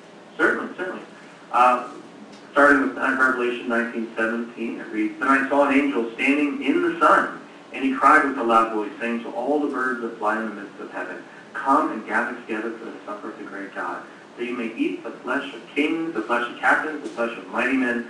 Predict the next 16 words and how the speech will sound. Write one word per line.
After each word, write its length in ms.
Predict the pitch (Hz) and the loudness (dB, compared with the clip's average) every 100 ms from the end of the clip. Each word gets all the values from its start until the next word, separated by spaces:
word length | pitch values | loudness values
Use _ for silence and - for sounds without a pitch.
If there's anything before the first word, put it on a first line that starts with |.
| - - - | -12 -16 -12
the 80 | |
flesh 300 | 120 117 131 | -4 -2 -2
of 80 | - - | -4 -4
horses 340 | 143 151 147 127 | 0 0 0 -2
and 100 | 113 | -4
of 180 | - 147 | -6 -8
those 180 | 156 - | -10 -8
who, 120 | 135 - - - - - - - - - | -10 -10 -16 -18 -18 -18 -18 -18 -18 -12
and 100 | 120 | -8
the 140 | 123 - | -8 -4
flesh 300 | 160 175 156 | 0 0 0
of 100 | 143 | 2
all 220 | 143 143 | 2 2
people, 280 | 139 - - - - | -2 -6 -8 -12 -4
free 280 | 143 165 | 2 2
and 160 | 117 113 | 2 -4